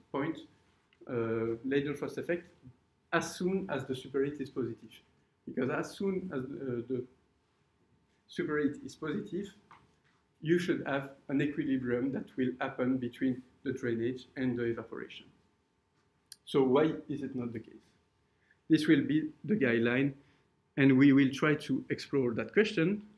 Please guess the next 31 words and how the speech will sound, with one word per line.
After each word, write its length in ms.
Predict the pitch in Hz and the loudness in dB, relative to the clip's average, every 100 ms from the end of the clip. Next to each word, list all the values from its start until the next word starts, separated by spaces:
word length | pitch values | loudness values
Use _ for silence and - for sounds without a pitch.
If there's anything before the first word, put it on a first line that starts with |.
| _ | _
through 300 | - 185 196 - | -6 -4 -4 0
three 200 | 180 185 | 2 2
different 400 | 151 - 151 151 | 0 -2 -4 -4
experiments 640 | 156 151 - 139 139 143 - _ _ | -8 -8 -4 -2 -2 -6 -12 _ _
today. 260 | - 127 127 - - _ - _ _ _ - | -8 -6 -6 -8 -16 _ -20 _ _ _ -2
The 80 | |
fir-, 260 | 151 185 180 | 0 2 2
in 120 | 156 | 2
the 80 | 160 | 2
first 360 | 165 180 180 - | 4 2 2 2
one, 240 | 185 180 | 4 6
we 100 | 143 | 6
will 220 | 131 131 127 127 - _ _ | 6 4 2 -4 -18 _ _
squeeze 400 | - - 180 175 | -12 -2 2 2
the 100 | 156 | 2
drop 360 | 139 156 160 - | 2 0 0 -6
to 60 | |
death. 260 | 135 139 - - _ _ _ _ - | -4 -2 -4 -10 _ _ _ _ -6
That 180 | 127 | -6
means 220 | 147 143 131 | -2 -2 -2
that 180 | 120 | -4
we 160 | - 127 | -2 -2
will 200 | 127 127 123 - _ _ _ - | 0 -2 -4 -18 _ _ _ -4
put 240 | 147 139 - | -4 -4 -6
our 140 | 139 | -4
drops 400 | 127 151 156 - - | 0 2 0 -2 -4
on 140 | 135 | -4
substrates 680 | 123 170 - 156 156 156 - - - | -2 -6 -2 2 4 2 -4 -18 -6
and 260 | 123 131 - _ | -4 -4 -8 _
try 160 | - 120 | -4 -4
to 220 | - | -4